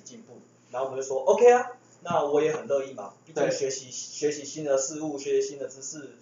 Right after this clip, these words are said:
Speaker 1: 绝对对我来说不吃亏嘛。就算没有用到，诶，留着也没有，也不会怎样。
Speaker 2: 然后中间发生了什么？
Speaker 1: OK 啊，就是刚才课堂就一路了，就这样慢慢开始了嘛。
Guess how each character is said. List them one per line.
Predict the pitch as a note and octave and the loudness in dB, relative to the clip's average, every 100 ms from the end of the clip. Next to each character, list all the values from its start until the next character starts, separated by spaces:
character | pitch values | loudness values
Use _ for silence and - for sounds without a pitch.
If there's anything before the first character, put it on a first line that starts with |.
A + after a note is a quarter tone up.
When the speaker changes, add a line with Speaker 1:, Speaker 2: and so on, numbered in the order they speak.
| - _ - | -20 _ -6
Speaker 1:
绝 | C#3 | -2
对 | E3+ | -2
对 | F3 | 2
我 | D#3 A#2+ | 2 2
来 | A#2 | 0
说 | C3 | -6
不 | - | -10
吃 | - - | -12 -12
亏 | A#2 G#2+ | -10 -10
嘛。 | G2 - _ _ _ _ _ _ _ | -12 -18 _ _ _ _ _ _ _
就 | - F3+ | -12 0
算 | G#3+ F3 | 2 6
没 | |
有 | E3 - | 6 4
用 | C#3+ | 2
到， | C3+ C#3 A2+ - - _ _ _ _ | 0 0 0 -4 -14 _ _ _ _
诶， | C3 D#3 - - _ - | -2 -2 -2 -14 _ 0
留 | C3 C3+ | 2 2
着 | C#3 | 0
也 | A#2+ | -2
没 | A#2 B2 | -4 -6
有， | |
也 | C3+ B2 | -4 -6
不 | - | -2
会 | C#3 | -4
怎 | - | -4
样。 | A2+ G2 - - - - | -6 -10 -10 -20 -20 -10
Speaker 2:
然 | C#3 C#3+ | -8 0
后 | E3 D3 | 2 2
中 | D3+ C#3+ | 2 -2
间 | C#3 C#3 | -4 -4
发 | C3 B2+ | -6 -8
生 | |
了 | B2 | -10
什 | A#2 | -12
么？ | A2 | -6
Speaker 1:
OK | D#3 D#3 D#3+ - | -2 2 2 2
啊， | D3 | 0
就 | C#3+ D3 | -2 -4
是 | D3 D#3 D3 - | -6 -6 -6 -2
刚 | D#3 | -2
才 | D3+ | -2
课 | C3+ - F3 | -2 0 0
堂 | B2+ A#2+ | -2 -4
就 | D#3 D3 - - _ - | 0 0 -2 -12 _ -10
一 | F3 | -4
路 | C4 A#3 | 4 8
了， | F#3 E3 | 8 8
就 | - | 2
这 | F#3 | 0
样 | E3+ | 0
慢 | D#3 E3+ | 0 -4
慢 | E3 | 0
开 | E3 | 2
始 | E3 - | 2 0
了 | A2+ | -8
嘛。 | G#2+ G2+ | -8 -10